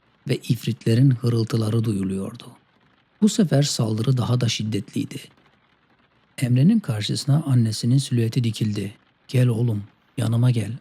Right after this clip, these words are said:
acıların bitsin." diyerek onu kuyuya çağırdı. Emre, "Sen benim annem değilsin iblis." diye haykırdı.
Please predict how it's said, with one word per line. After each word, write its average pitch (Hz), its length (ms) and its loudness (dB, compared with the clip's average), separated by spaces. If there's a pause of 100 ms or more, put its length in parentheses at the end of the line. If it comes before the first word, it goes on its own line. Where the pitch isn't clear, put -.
acıların 113 580 0
bitsin." 113 380 0
diyerek 104 360 -4
onu 117 260 2
kuyuya 110 340 -4
çağırdı. 113 500 -8 (720)
Emre, 127 380 4
"Sen 139 360 2
benim 117 240 0
annem 113 340 -2
değilsin 117 340 -2
iblis." 110 420 0
diye 107 140 -4
haykırdı. 101 540 -10